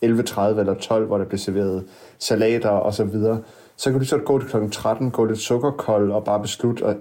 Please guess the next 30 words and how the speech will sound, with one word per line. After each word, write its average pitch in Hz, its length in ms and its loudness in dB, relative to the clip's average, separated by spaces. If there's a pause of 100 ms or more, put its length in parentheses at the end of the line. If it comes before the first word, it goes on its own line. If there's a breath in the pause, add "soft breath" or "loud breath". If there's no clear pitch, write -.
eller 117 180 2
andet 104 140 0
tilfældigt, 98 460 -2
så - 140 -4
om 98 260 0
der 98 100 0
ligger 113 400 2
et 98 380 0
pølsehorn 117 540 0
fra 98 140 -2
børnenes 107 800 0 (320 loud breath)
hygge 123 340 2
i 101 60 -2
går, 123 300 2
eller 104 100 2
om 98 60 0
der 92 80 -4
ligger 110 180 2
en 101 100 -2
pizzaslice, 101 840 -2
eller 98 200 0 (340 loud breath)
det 107 100 -2
bare 107 160 -2
bliver 110 160 2
en 107 60 2
leverpostejmad. 107 560 0
Det 92 80 -6
er 135 60 2
sådan 143 180 0
lidt 131 200 -4